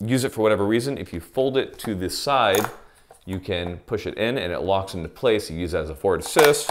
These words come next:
or to more easily actuate it. And once it's locked, if you release it, it's just going to go ahead and flip right back into place. It's pretty nifty overall. I like how easy it is to get from either side, so both my lefties and righties can use it. I'm actually left-handed,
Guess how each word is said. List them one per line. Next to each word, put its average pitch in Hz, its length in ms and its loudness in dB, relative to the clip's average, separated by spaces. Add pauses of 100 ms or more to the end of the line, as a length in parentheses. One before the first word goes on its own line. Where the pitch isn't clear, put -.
or 85 120 4
to 85 160 -8
more 85 240 -2
easily 90 320 -2
actuate 101 480 0
it. - 240 -2 (340)
And 95 140 -2
once 117 160 0
it's 104 140 -2
locked, 120 380 6
if - 140 -2
you 104 120 2
release 104 340 2
it, - 180 2 (960)
it's - 60 -16
just - 180 -12
going 85 220 -2
to 80 240 2
go 92 80 4
ahead 85 140 4
and 80 100 -6
flip - 280 -2
right 87 200 2
back 76 180 -6
into 80 140 -2
place. 78 280 -2
It's - 220 0
pretty 208 300 2
nifty 135 440 8
overall. 104 600 6 (240)
I 90 80 2
like 113 240 4
how 104 100 6
easy 104 300 2
it 101 80 6
is - 20 0
to 90 80 -6
get 87 140 -4
from 87 100 -4
either 85 220 2
side, 90 320 2
so - 200 -4
both 82 400 -4 (160)
my 78 300 -4 (400)
lefties 101 420 0
and 76 120 -6
righties 80 360 0
can 80 120 -10
use 78 160 -6
it. 73 100 -4
I'm 82 100 -8
actually 110 260 -2
left-handed, 90 720 -2